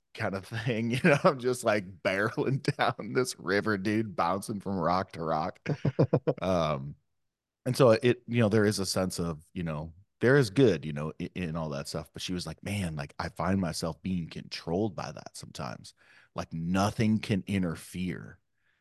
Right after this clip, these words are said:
Speaker 1: you know,
Speaker 2: Mm-hmm.
Speaker 1: with this." And so it's a tricky thing,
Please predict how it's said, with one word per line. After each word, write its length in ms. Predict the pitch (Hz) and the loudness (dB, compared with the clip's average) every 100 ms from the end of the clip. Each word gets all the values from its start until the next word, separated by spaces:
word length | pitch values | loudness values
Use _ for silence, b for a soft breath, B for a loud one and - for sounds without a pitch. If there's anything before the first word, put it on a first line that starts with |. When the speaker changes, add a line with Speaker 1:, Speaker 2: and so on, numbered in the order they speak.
| _ _ _ | _ _ _
Speaker 1:
you 160 | - 92 | -6 0
know, 180 | 80 73 | 0 2
Speaker 2:
Mm-hmm. 260 | 117 117 110 - - | 0 -2 -4 -10 -8
Speaker 1:
with 420 | 92 98 - - | -4 -4 -6 -12
this." 440 | 65 - - - _ _ _ _ _ _ _ _ _ 113 | -12 -8 -8 -10 _ _ _ _ _ _ _ _ _ -4
And 120 | 104 | 4
so 160 | 120 | 6
it's 140 | 113 123 | 6 2
a 40 | |
tricky 440 | - - 147 - 135 | 0 4 4 4 0
thing, 440 | 143 147 62 | 2 2 0